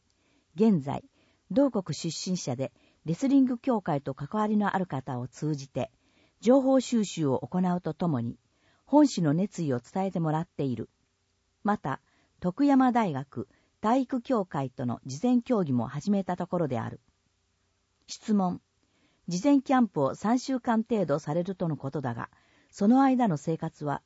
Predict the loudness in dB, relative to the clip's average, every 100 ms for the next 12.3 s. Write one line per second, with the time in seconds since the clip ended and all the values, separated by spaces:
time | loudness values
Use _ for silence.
0 | -4 4 6 6 4 2 2 0 0 -2
1 | -4 -2 -4 -6 -10 -14 _ _ _ _
2 | _ _ _ _ _ -4 -2 0 0 -2
3 | _ _ _ _ _ _ _ _ -14 -6
4 | -4 -4 -6 _ _ -12 -8 -6 -6 -4
5 | -2 -2 0 -4 -4 0 2 2 -2 -2
6 | 0 0 0 -2 -2 -4 -8 -4 0 2
7 | 2 2 0 -2 -8 -16 _ -8 -4 2
8 | 4 4 2 0 0 0 -2 -2 -4 -4
9 | -2 -2 -4 -6 _ _ _ -14 -10 -6
10 | -6 -6 -6 -6 -6 _ -6 -2 0 2
11 | 4 4 2 2 4 4 2 0 -4 -2
12 | -2 -2